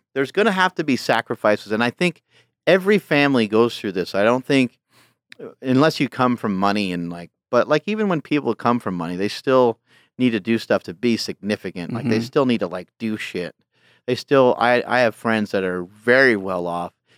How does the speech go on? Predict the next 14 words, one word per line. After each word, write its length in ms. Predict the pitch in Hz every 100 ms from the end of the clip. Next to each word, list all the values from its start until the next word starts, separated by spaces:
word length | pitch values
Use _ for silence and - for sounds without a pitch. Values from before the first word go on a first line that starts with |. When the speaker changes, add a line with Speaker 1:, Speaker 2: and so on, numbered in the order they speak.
| _
Speaker 1:
and 160 | 95 98
they 220 | 113 107
certainly 500 | - - 139 107 107
don't 240 | 101 101
need 140 | 104 95
a 60 |
job. 420 | 87 95 90 90 85 _ _
Mom 300 | 104 110 107
and 100 | 98
dad 300 | 104 101 -
killed 340 | - 123 101
it, 160 | 92 - _ _ _ _
and, 340 | 107 107 101 101
uh, 320 | 98 92 90